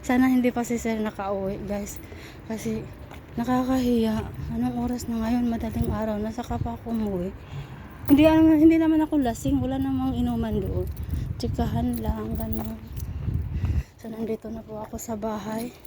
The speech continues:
So, yung susi natin. Kailangan ko gawa ng video. <laughs> Para alam talaga kung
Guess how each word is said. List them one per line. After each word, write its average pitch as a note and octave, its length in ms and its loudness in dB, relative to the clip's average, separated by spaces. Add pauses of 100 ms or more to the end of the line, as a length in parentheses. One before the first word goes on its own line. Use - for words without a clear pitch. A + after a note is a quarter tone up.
(720)
So, A3 160 -2
yung G#3+ 160 -2
susi A3 400 -4
natin. A3 560 -2 (1800)
Kailangan C4 480 0
ko A#3 80 -2
gawa A3+ 240 0
ng A#3 240 0
video. G3 400 -2 (480)
<laughs> - 80 -4 (1800)
Para G#3 480 -2 (1400)
alam A3+ 240 -4
talaga G#3 400 -4
kung G#3 240 -4